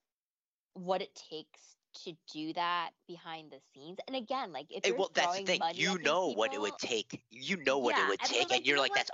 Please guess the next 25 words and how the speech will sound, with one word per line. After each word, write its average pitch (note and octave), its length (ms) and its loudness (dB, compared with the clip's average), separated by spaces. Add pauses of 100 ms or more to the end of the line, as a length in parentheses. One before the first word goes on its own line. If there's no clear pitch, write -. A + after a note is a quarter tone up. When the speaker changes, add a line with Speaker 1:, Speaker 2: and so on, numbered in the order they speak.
Speaker 1:
Tobey A#2+ 240 0
Maguire, - 340 2
Speaker 2:
unrealistic." - 200 -6 (220)
Speaker 1:
what A#3+ 260 -8
are F#3 160 -10
you F#3 180 -16
doing C3 320 -20
right C3+ 160 -16
now B2+ 140 -18 (140)
anyway? C#3+ 480 -14
And, F#3+ 140 -12
like, F#3 320 -6
Andrew A3+ 220 -10
Garfield, G3+ 360 2
I B3 40 6
Speaker 2:
Wow, - 20 -2
Speaker 1:
mean, G#3 120 -4
I A3+ 40 -6
think A#3+ 140 -8
Speaker 2:
okay. G3+ 260 -4
Speaker 1:
An-, B3 100 -14
<laughs> A#3+ 120 -12
I'm B3+ 140 -4
just - 240 -18
kidding. - 180 -20